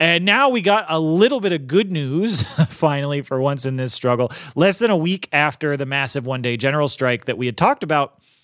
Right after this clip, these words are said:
on Tuesday, January thirtieth, Argentina's legal system struck down Milei's attempt to push through, like, the just gutting of labor rights in the country by decree, where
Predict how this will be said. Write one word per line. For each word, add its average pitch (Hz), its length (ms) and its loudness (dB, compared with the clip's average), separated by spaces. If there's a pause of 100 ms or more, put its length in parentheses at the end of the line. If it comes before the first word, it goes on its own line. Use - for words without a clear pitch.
(420)
on 175 140 0
Tuesday, 233 440 2
January 165 460 0
thirtieth, 170 500 0 (220)
Argentina's 165 580 0
legal 202 280 4
system 151 360 -2
struck 160 440 0 (100)
down 180 460 0
Milei's 151 420 0
attempt 170 480 -2 (280)
to 175 100 -2
push - 380 2
through, 175 500 4 (200)
like, 143 380 -2
the 151 160 0
just 151 300 -2
gutting 185 400 2
of 156 100 -8
labor 156 320 0
rights 135 260 -2
in 139 40 -8
the 139 80 -6
country 139 280 -4
by 135 300 0
decree, 117 580 -2 (420)
where 151 380 4